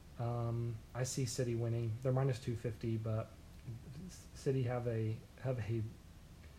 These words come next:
a pretty long track record of whenever they get beat, coming back and, and hammering the team they play next. So I'll probably end up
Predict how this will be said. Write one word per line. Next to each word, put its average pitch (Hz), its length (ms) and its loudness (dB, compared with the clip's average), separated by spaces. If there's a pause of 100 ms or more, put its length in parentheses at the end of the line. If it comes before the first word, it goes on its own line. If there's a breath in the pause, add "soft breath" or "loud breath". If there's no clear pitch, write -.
(300 loud breath)
a 120 60 0
pretty 139 300 4
long 127 540 4 (360)
track 117 320 2
record 113 400 0
of 107 320 0 (460)
whenever 123 260 2
they 117 120 2
get 110 220 0
beat, 113 240 0
coming 120 260 0
back 107 360 0
and, 107 320 0 (240)
and 107 280 0
hammering 113 480 2
the 107 80 2
team 113 200 2
they 107 100 4
play 107 220 0
next. 104 320 -2
So 110 200 2 (960)
I'll - 60 -4
probably 131 460 6
end 127 160 4
up 127 180 4